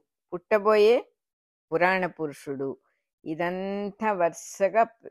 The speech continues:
picturize చేసుకుంటూ వచ్చారు. ఇక్కడ పరిస్థితులన్నీ ఇలా ఉన్నప్పుడు ఆ పరమాత్మ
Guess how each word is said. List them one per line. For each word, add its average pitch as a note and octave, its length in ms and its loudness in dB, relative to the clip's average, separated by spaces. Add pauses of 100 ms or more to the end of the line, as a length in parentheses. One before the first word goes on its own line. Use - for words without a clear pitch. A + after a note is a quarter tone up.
(100)
picturize G3 680 0
చేసుకుంటూ F3 720 -4
వచ్చారు. E3+ 440 0
ఇక్కడ D3+ 280 -4 (680)
పరిస్థితులన్నీ A3 1040 2 (220)
ఇలా G3 220 10 (160)
ఉన్నప్పుడు F3+ 560 -4 (340)
ఆ D3 100 -2 (200)
పరమాత్మ E3 560 -6